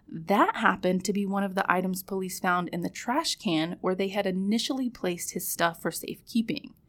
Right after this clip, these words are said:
And as the shirt and other items were being inventoried by police, court documentation notes that a hair was discovered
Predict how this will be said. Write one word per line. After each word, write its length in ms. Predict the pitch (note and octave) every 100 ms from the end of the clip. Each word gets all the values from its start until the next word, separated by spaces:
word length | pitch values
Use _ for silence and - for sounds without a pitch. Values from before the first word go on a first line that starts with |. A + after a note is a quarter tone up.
| _ _ - _ _ _ _ _ -
And 440 | B3+ C4 G#3 A3+ - - -
as 240 | - G3+ F#3
the 100 | F3
shirt 460 | - B3+ B3 A3+
and 280 | A3+ F3+ E3 -
other 280 | F#3+ G#3 -
items 360 | F#3 F#3+ F3+
were 100 | F3+
being 280 | F3 F#3 F3+
inventoried 800 | - A#3+ B3+ F#3 F#3 E3 D#3+ F#3+
by 160 | F#3 F3
police, 640 | - D#3+ D#3 F3+ A3 - - - _ -
court 280 | - D#4 D4
documentation 840 | A#3+ A#3 A3 G#3 F3+ - F3+ F3+ - - -
notes 320 | G3 G3 G3 -
that 160 | G3
a 40 | F#3+
hair 380 | - G3+ G#3+
was 180 | C4+ D4
discovered 500 | D4+ - G3+ F#3+ F#3+